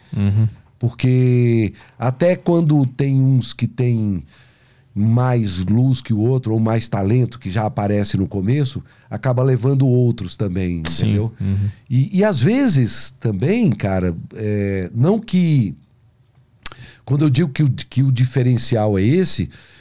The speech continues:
Speaker 2: eu, eu não quero dizer que, ãh, que não, assim como todo tipo de, de, de trabalho, no,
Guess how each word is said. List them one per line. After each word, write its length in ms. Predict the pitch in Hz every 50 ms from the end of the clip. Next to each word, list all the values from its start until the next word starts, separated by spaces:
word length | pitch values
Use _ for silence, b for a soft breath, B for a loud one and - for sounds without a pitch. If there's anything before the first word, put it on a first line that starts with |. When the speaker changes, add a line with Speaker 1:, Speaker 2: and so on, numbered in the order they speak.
| B B B B B B B B -
Speaker 2:
eu, 200 | 117 131 135 135
eu 220 | 135 139 135 139 139
não 180 | 143 143 139 127
quero 240 | - 139 143 143
dizer 540 | 131 120 127 107 85 101 156 175 185 160 127
que, 1160 | - - - 147 156 156 156 151 151 147 147 143 143 139 135 135 131 127 120 117 107 101 87 69 b b b b b b b b b -
ãh, 500 | - 113 113 113 113 110 110 107 101 104 104 - - - _ _ _ _ _ _ _ _ - _ -
que 140 | - 143 135
não, 220 | 147 151 151 135
assim 420 | 127 135 139 135 131 131 - 190 165
como 720 | - 180 165 156 151 139 127 123 117 104 104 - - 69 - _ -
todo 280 | - 175 185 156 147 131
tipo 420 | 123 - - 143 131 135 123 120
de, 300 | 107 107 113 110 107 104 95
de, 340 | 92 101 104 101 98 92
de 140 | 87 95 101 -
trabalho, 540 | 117 104 90 80 113 131 139 127 110 104
no, 100 | 101 107